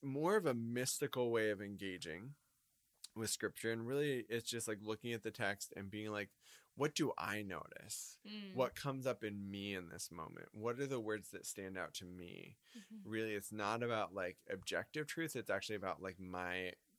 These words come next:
Speaker 1: personal interaction with this thing.
Speaker 2: Yeah, which could be hard for folks, um, early, early in, in
Speaker 1: Right.
Speaker 2: doing this stuff, um,
Speaker 1: Yeah.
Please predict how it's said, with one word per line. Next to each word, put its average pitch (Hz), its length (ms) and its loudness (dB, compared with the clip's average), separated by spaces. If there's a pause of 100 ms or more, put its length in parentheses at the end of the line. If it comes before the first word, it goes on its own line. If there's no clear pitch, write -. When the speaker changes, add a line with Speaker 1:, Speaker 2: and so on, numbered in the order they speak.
(120)
Speaker 1:
personal 98 600 -4
interaction 80 680 -4
with - 180 -4
this - 300 -8
thing. - 320 -16 (240)
Speaker 2:
Yeah, 196 340 -6
which 247 240 -4
could 359 200 0
be 339 140 2
hard 226 380 8
for 233 160 -2
folks, - 600 -2
um, 147 420 4
early, 226 540 6 (140)
early 240 360 10
in, 294 80 10
in 311 60 8
Speaker 1:
Right. - 340 6
Speaker 2:
doing 311 300 6
this 415 220 4
stuff, - 500 6
um, 226 100 8
Speaker 1:
Yeah. 190 280 10